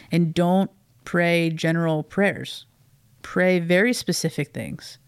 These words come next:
Like, I have plenty of stories where I've prayed extremely specific prayers and they have come to fruition. So, um, specific prayers, big goals, because we serve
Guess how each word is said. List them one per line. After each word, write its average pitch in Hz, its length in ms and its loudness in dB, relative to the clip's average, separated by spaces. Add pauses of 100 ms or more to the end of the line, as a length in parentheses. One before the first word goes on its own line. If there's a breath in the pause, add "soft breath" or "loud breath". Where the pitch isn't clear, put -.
(200 soft breath)
Like, 165 140 2
I 175 140 2
have 208 260 0
plenty 208 240 0
of 196 80 0
stories 180 360 -2
where 160 100 0
I've 180 160 -2
prayed 190 360 0
extremely 220 480 0
specific 202 480 -4
prayers 190 520 -2 (480 loud breath)
and 180 160 2
they 180 100 4
have 185 180 0
come 175 300 2
to 165 340 0
fruition. 151 680 -4
So, 156 520 0 (480 loud breath)
um, 151 460 0 (460)
specific 214 600 0
prayers, 190 500 2 (440 loud breath)
big 170 220 0
goals, 165 460 2
because 165 500 0
we 190 600 2
serve 185 540 2